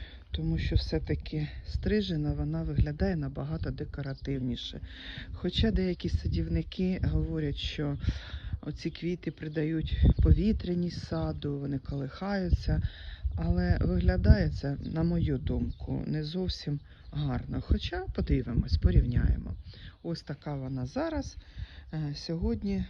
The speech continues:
планую її постригти. Вчора підстригли газон. Такий він гарненький, чистий.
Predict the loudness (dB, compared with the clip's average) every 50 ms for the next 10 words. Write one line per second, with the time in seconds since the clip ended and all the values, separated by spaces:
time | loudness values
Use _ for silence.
0 | -8 -14 -8 -4 -2 -2 0 0 0 0 0 -2 -2 -2 -4 -4 -6 -8 -8 -8
1 | -10 -10 -10 -10 -10 -10 -12 -10 -10 -10 -10 -12 -16 -10 -6 -6 -6 -6 -8 -12
2 | -12 -12 -12 -12 -18 -18 -14 -8 -8 -8 -6 -4 -4 -6 -6 -6 -20 -20 -20 -20
3 | -20 -20 -20 -20 _ -20 -20 -20 -20 -20 -20 -20 -20 -20 -20 -14 0 0 0 0
4 | 0 -6 -14 -16 -12 -10 -10 -10 -10 -12 -16 -16 -16 -16 -14 -8 -2 -2 0 0
5 | 0 -2 -2 -4 -8 -14 -12 -6 -4 -4 -4 -2 -2 -2 -2 -2 -4 -4 -4 -4
6 | -2 0 -2 -2 0 -2 -2 0 2 2 0 0 -2 -8 -12 -12 -12 -12 -14 -14
7 | -14 -14 -12 -8 -8 -8 -4 -2 -2 0 0 -2 -4 -4 -4 -6 -4 -4 -2 -2
8 | 0 2 2 2 0 -2 -4 -6 -6 -6 -6 -6 -6 -2 0 2 2 2 0 -2
9 | -10 -6 -4 -4 -2 -2 -4